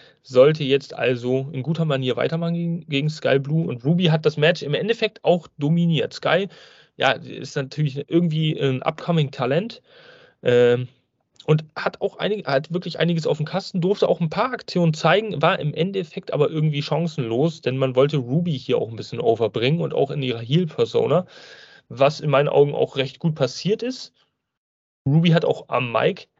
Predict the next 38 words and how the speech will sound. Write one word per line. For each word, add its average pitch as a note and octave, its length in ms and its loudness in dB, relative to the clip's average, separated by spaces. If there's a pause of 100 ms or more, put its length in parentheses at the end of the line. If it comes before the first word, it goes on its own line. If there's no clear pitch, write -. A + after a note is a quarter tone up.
(160)
ziemlich D3 460 -2
gut, F#3+ 540 -8
äh, C#3 300 2
ihre F2+ 320 -10
Heel-Position C#3+ 600 0
vertreten, F#3+ 720 -4
konnte E3+ 280 -2
da D#3+ 220 0
tatsächlich D#3 320 -2
ein D3+ 40 0
paar C#3+ 160 -4
Reaktionen C3+ 500 -4
ziehen. A#3 400 -6 (720)
Ähm, B2 420 0 (180)
und D#3+ 100 4
muss, A#3 260 6
muss A3 200 -2
ich A3+ 80 -4
sagen, G3+ 240 2
gefällt F3+ 340 0
mir G#3+ 100 -2
auch D#3 140 -4
tatsächlich E3 580 -4
sehr C#3+ 240 2
gut G3 320 -4
als - 140 -8
Heel-Person. A2+ 720 -6
Also C3+ 280 4 (440)
als C3 220 -2
Face G3 320 -2
hat G#3+ 140 -10
sie G3 80 -10
da G3 240 -2
irgendwie G3 240 -2
nicht G#3 260 -6
so G3 200 -2
viel G#3 340 -4
gezogen. F#3 560 -4